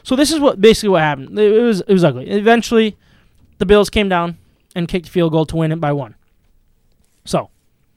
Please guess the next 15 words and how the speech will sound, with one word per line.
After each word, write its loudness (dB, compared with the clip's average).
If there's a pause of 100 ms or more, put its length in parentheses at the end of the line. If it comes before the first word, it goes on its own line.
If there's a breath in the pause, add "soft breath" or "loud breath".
(300)
the -10
Lions 2
kicked -4
the -18
field 2
goal -2 (120)
to -8
go 0
up -2
two. -2 (800)
Bills 0
kicked -12
the -20
field -4
goal -4